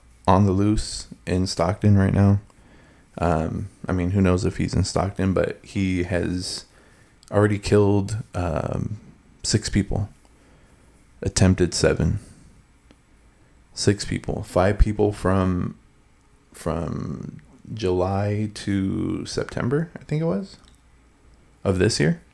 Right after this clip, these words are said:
And then he just got linked, um, he or she, whoever this person is,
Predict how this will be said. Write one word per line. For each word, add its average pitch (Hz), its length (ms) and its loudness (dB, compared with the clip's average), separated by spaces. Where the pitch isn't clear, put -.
And 95 240 4
then 95 300 4
he 101 240 0
just 98 200 -2
got 90 300 0
linked, 98 600 0
um, 85 560 0
he 101 120 4
or 90 120 4
she, 85 240 -2
whoever 92 280 2
this 90 140 -4
person - 320 -6
is, 95 300 -12